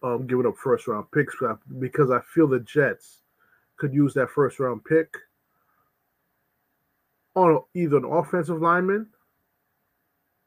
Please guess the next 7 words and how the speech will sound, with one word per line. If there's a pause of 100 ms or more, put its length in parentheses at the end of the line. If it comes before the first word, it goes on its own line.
or,
or
a
big-time
safety
or
linebacker